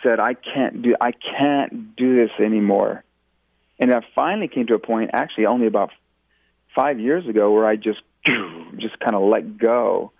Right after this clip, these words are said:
and I just gave my contracts back, and I let everything go. And in, in that space of emptiness, actually was born the Forty-ninth Mystic. That, that happened about two years ago,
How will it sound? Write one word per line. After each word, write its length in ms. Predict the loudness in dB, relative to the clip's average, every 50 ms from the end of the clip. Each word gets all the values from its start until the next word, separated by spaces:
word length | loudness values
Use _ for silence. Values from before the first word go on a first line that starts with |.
| _ _ _ -10 -4
and 120 | -2 0
I 80 | 0 -2
just 160 | -4 -6 -4
gave 320 | 0 2 2 4 2 0 0
my 140 | -2 -2
contracts 640 | -2 -4 -4 -2 -2 -2 -2 -2 -2 -4 -4 -4 -8 -8
back, 400 | -4 -2 -2 -2 -2 -4 -4 -4
and 100 | -2 0
I 60 | 2
let 280 | 2 2 2 0 -4 -6 _ _ -4
everything 1000 | -2 0 0 2 2 0 0 -2 -4 -4 -4 -4 -4 -4 -4 -4 -2 -2 0
go. 460 | 0 0 2 2 0 -2 -4 -6 -12 _ _ _ _ _
And 140 | 0 2 2
in, 100 | 2 2 2
in 240 | 2 2 2 2 2
that 240 | 2 2 0 0 -4 -8 -14 -18 -16 -16 -18 -4
space 380 | -2 0 0 2 2 0 -2 0 -2
of 100 | -4 -4 -4 _ _
emptiness, 720 | 0 0 0 0 -2 0 0 0 2 2 2 2 0 0 -2 -6 -20 -20 _ _ _ _ -2
actually 300 | -2 -2 -2 -4 -6 -2
was 160 | -2 -2 -2
born 1000 | -4 -10 _ 0 2 2 2 2 2 2 2 0 0 -2 -2 -4 -6 -8 -10 -16 _ _
the 100 | _ -6 -4 0
Forty-ninth 460 | 0 0 0 2 0 -2 -2 0 2
Mystic. 340 | 2 0 2 0 -4 -4 -4 _ _ _ _ _ _
That, 200 | -2 -2 -2 -2 -6
that 240 | -6 -2 -2 -2 -2
happened 280 | -2 -4 -4 -4 -4 -2
about 220 | 0 0 -2 -2 _ _ _ _
two 100 | -4 -2
years 320 | 0 0 -2 -2 -4 -8 -10
ago, 440 | -10 -6 -4 -2 -2 -2 -4 -6